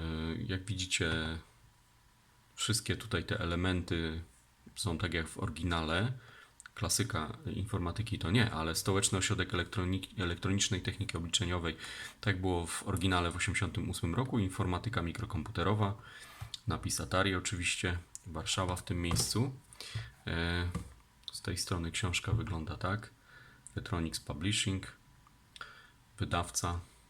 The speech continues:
Retronics Publishing. Magdalenka. Jest numer I S B N. Książka wygląda w ten sposób. E, ja wam pokażę dla porównania, już sobie tu przygotowałem, e,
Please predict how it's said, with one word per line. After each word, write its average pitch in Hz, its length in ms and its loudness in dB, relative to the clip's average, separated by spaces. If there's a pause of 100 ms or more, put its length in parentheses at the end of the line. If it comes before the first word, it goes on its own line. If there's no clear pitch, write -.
(1120)
Retronics 82 420 -4
Publishing. 85 640 -2 (240)
Magdalenka. 80 840 -2 (120)
Jest - 240 -4
numer 80 300 -2 (440)
I 85 140 0
S - 320 0
B 78 160 0
N. 98 240 4 (1160)
Książka - 540 -2
wygląda 82 640 -2 (160)
w - 80 -16
ten 78 240 -2
sposób. 113 560 2 (520)
E, 90 340 2
ja 107 180 4
wam 147 180 0
pokażę 131 300 2
dla 113 100 6
porównania, 98 500 4
już 110 140 2
sobie 95 160 0
tu 110 120 -8
przygotowałem, 90 840 2 (920)
e, 87 320 -2